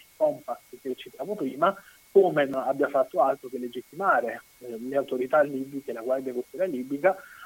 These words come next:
a fare, a maltrattare i migranti, così come sta facendo e così come ha sempre fatto. Quindi tentare di, eh, ridefinire, raccontare in maniera non mainstream, cioè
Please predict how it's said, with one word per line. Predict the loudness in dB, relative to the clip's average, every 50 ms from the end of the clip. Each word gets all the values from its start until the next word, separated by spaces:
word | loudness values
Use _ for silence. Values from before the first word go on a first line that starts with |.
| -6 -4
a | -4 -2
fare, | 0 2 6 8 8 8 8 8 6 4 0 -4 -4 -2
a | 0
maltrattare | 2 4 2 2 2 2 0 0 0 -2 0 0 0 0
i | -2
migranti, | -4 -2 2 4 4 4 2 0 -6 -16 -16
così | -16 -14 -14 -16 -16
come | -16 -16 -16 -16
sta | _ -4
facendo | -2 -2 -2 -2 -4 -8 -8 -10
e | -12
così | -12 -16 -20 _ _
come | -20 -18 -18
ha | -18 -18 _
sempre | -20 -20 -16 -16 -14
fatto. | -10 -10 -10 -10 -10 -14 _ _ _ -20 -20 _ _ _ _ _
Quindi | 2 2 2 2 2
tentare | -2 -2 -4 -2 4 6 8 8 8 8 6 2
di, | 0 0 -2 -2 -4
eh, | -4 -2 0 2 2 2 2 2
ridefinire, | 2 0 0 0 -2 -2 -4 -8 -6 -6 -6 -6 -6 -8 -10 -12 _ _ _ _ _ _ _ 2
raccontare | 2 2 4 4 2 0 0 2 2 4 4 4 4 2
in | -2 -2
maniera | -4 -4 -2 -2 0 2 4 4 4 4 2 0 -6
non | -8 -4 -4 -2 -2 -4
mainstream, | -6 -8 -10 -12 _ -8 -8 -8 -8 -12 -8
cioè | -2 2 4 4 2